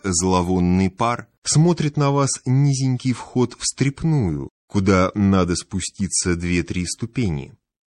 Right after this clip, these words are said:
Тут в совершенной темноте и копоти кипят огромные котлы с бычачьими внутренностями.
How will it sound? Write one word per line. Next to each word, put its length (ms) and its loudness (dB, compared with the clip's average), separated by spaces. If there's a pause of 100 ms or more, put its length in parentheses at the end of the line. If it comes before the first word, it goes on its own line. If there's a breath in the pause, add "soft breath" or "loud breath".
(520)
Тут 260 -2
в 120 -12
совершенной 680 0
темноте 580 0
и 60 2
копоти 640 -2 (140)
кипят 500 0
огромные 640 2
котлы 420 -2
с 100 0
бычачьими 760 0
внутренностями. 1080 -4